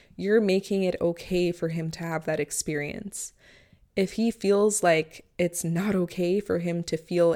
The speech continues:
anxious or vulnerable or like he wants to run away, um, then he's not gonna communicate it with you,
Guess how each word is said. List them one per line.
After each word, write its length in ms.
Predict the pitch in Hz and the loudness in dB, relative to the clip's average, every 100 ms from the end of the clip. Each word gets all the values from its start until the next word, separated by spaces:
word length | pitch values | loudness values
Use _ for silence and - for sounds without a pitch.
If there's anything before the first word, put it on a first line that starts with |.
| - | 0
anxious 560 | 175 - 185 180 - | -6 -2 0 0 -2
or 100 | - | -4
vulnerable 800 | 160 165 175 170 170 175 170 165 - | -2 -2 -2 0 0 2 0 -2 0
or 360 | 160 151 151 - | 0 0 -2 -4
like 300 | 180 147 - | -6 -6 -8
he 200 | - 170 | -8 -4
wants 300 | 165 160 - | -2 -2 -4
to 100 | - | -2
run 180 | 165 156 | -2 -2
away, 560 | 151 151 151 170 220 - - - - - - | -2 0 0 0 -4 -8 -16 -20 -20 -20 -6
um, 320 | 190 175 165 160 | -2 -2 -4 -6
then 220 | 170 180 185 | -2 -2 0
he's 180 | 180 | -2
not 200 | 196 202 | -2 -4
gonna 180 | 208 185 | -4 -6
communicate 640 | - 175 170 196 202 208 202 | -6 -6 -4 -4 -4 -2 -2
it 120 | - | -2
with 220 | 196 - | -4 -4
you, 380 | 185 190 190 | -2 0 0